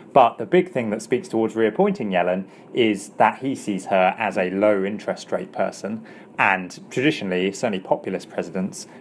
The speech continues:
w-, would want low interest rates at the Federal Reserve to help the economy during their time in office.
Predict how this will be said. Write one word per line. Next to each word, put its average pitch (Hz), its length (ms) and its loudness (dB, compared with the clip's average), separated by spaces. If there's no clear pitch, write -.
w-, 110 100 6
would 104 220 0
want 107 320 0
low 98 160 4
interest 95 420 -6
rates 90 300 -2
at - 60 -12
the 95 60 -14
Federal 95 300 -4
Reserve 90 480 -2
to - 100 -8
help 98 200 2
the 98 80 -2
economy 87 360 -4
during 87 240 -6
their 85 100 -6
time 87 240 -4
in 87 80 -8
office. - 400 -12